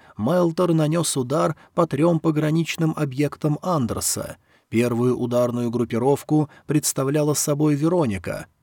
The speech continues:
которую можно было назвать армией в одном лице. Во главе второй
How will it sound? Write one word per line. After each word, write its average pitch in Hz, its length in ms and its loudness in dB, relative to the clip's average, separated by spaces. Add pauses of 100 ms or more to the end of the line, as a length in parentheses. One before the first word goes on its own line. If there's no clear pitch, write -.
(180)
которую 107 680 0
можно 170 520 0
было 170 260 2
назвать 147 680 -2
армией 180 680 0
в 165 160 -2
одном 151 400 0
лице. - 600 -4 (500)
Во 113 100 2
главе 117 360 0
второй 143 500 2